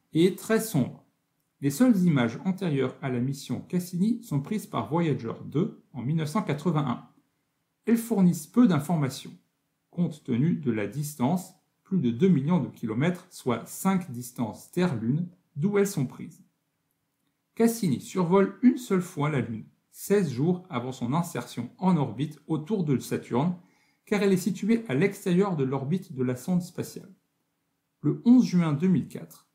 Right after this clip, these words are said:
Cassini passe à deux mille soixante-huit kilomètres de Phébé et parvient à photographier pratiquement toute sa surface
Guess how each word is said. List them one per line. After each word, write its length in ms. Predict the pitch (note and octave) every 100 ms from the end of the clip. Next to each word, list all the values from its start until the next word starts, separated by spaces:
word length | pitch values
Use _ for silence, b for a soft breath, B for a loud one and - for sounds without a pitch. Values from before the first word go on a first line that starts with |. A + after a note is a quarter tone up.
| _
Cassini 460 | G#3 G3 G3+ G3+ A3+
passe 440 | - G#3+ G#3+ -
à 140 | C#3 B2
deux 260 | A2+ C3
mille 240 | G#3+ G#3+ F#3
soixante-huit 600 | - A#3 - E3 - E3+
kilomètres 520 | - G#3 F3+ A#3 -
de 140 | B2 A#2
Phébé 520 | - F3+ A#2+ B2 - _ _ _ _
et 100 | A#2+
parvient 480 | - F#3+ E3+ A3 A3+
à 60 | D3
photographier 720 | - F3+ F3+ D3+ D3 - -
pratiquement 580 | - A3+ - G3 A#3+ A#3+
toute 300 | - B3+ -
sa 140 | G#3+
surface 640 | - D3+ - F3+ - -